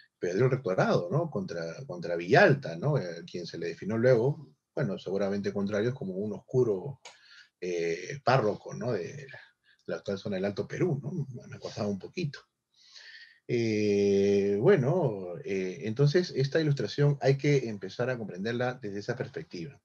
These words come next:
Tal vez el único título oportuno sea el que alguna vez hemos nosotros propuesto en una publicación por la Universidad de San Marcos, ¿no? Cuando hablamos a través de un personaje,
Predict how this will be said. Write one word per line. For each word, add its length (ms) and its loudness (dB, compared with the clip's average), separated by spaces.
Tal 160 0
vez 260 2
el 100 -2
único 1120 0
título 380 -4
oportuno 800 -6
sea 480 -2
el 160 -12
que 80 -16
alguna 260 -6
vez 240 -8
hemos 320 -8
nosotros 380 -10
propuesto 640 -2
en 100 -14
una 160 -4
publicación 560 -6
por 160 -6
la 220 -6
Universidad 400 -8
de 60 -8
San 140 -8
Marcos, 460 0
¿no? 340 -2
Cuando 180 -8
hablamos 600 -6
a 60 -10
través 260 -4
de 60 -2
un 100 -6
personaje, 760 -2